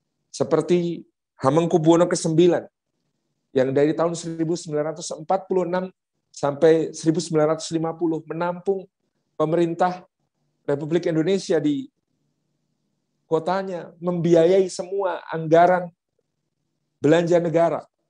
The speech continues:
sampai ke gaji-gaji para pegawainya dan tunjangan-tunjangan untuk istri para pejabat.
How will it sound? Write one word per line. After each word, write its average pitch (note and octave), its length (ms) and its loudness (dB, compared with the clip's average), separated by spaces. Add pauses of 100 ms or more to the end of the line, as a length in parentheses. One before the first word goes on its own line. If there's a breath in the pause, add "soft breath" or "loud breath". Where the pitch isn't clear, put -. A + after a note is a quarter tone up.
(220)
sampai D#3+ 400 -8
ke E3 400 -2
gaji-gaji D#3+ 640 0
para E3 220 -4
pegawainya D#3+ 680 -4
dan C#3+ 240 -8 (480)
tunjangan-tunjangan D#3+ 880 0
untuk C#3+ 240 -8
istri E3+ 240 0
para D#3 240 4
pejabat. D3 460 2